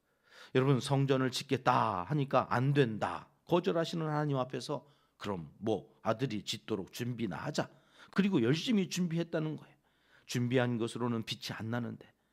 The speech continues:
그래서 여러분, 이 성전이 지어지니까 누구 성전이라고 그래요? 준비한 다윗 성전이라고 그래요? 지은 솔로몬 성전이라고 그래요? 솔로몬 성전.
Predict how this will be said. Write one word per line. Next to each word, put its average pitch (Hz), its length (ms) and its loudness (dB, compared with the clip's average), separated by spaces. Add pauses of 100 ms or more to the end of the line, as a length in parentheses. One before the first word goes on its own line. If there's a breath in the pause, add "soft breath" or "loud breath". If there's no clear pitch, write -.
(420 loud breath)
그래서 175 420 4 (340 loud breath)
여러분, 139 280 2
이 127 80 -2
성전이 131 520 -2
지어지니까 113 800 -2 (220 soft breath)
누구 147 300 2
성전이라고 143 600 2
그래요? 104 180 -4 (920 soft breath)
준비한 160 520 2
다윗 135 280 0
성전이라고 143 640 2
그래요? 131 520 6 (180 loud breath)
지은 143 380 4
솔로몬 190 420 4
성전이라고 143 540 2
그래요? 78 120 -10 (1200)
솔로몬 202 440 -4
성전. 165 340 -10